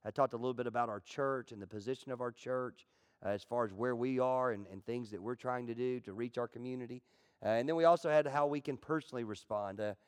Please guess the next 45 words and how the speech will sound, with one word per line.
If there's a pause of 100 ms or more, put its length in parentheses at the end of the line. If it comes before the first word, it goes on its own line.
(380)
I
just
think
it
kinda
shares
our
heart.
And, (120)
and
if
it's
okay
with
you
guys,
I'm
gonna
do
my
best (360)
to
just
dive
into
this
series
that
we're
launching
today, (360)
uh,
called
The
Comeback, (360)
uh,
and
get
into
God's
Word (380)
and,
and
try
to